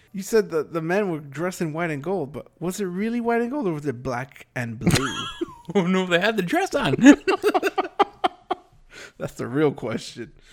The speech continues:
Speaker 2: Uh, please respond. Thank you. So does this mean sleep demons have hobbies?
Speaker 1: I feel as though the sleep demons that we keep hearing about, they, they,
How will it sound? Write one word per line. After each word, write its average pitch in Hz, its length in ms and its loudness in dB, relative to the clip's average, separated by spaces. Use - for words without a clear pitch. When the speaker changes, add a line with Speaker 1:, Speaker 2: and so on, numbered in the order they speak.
Speaker 2:
Uh, 113 460 -4
please 185 240 2
respond. 160 420 -2
Thank - 280 -2
you. 131 140 0
So 202 200 0
does 202 160 2
this 214 320 0
mean 202 460 0
sleep - 340 0
demons 214 320 2
have 175 140 4
hobbies? 269 680 0
Speaker 1:
I 262 100 4
feel 311 460 2
as 202 260 2
though 190 340 4
the 151 220 -8
sleep 214 520 -2
demons 151 560 -2
that 139 180 0
we 151 120 -2
keep 170 280 -4
hearing 262 300 0
about, 120 360 -4
they, 175 120 -4
they, 175 300 -2